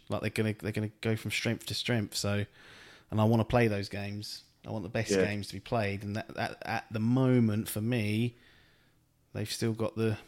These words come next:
Speaker 1: the pipeline to be, to be taking the title there. And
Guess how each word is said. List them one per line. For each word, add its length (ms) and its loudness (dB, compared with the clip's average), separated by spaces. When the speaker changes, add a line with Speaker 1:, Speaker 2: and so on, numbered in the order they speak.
Speaker 1:
the 80 -6
pipeline 680 0
to 100 -10
be, 260 0
to 80 -18
be 140 0
taking 380 0
the 60 0
title 380 2
there. 280 -2
And 220 -4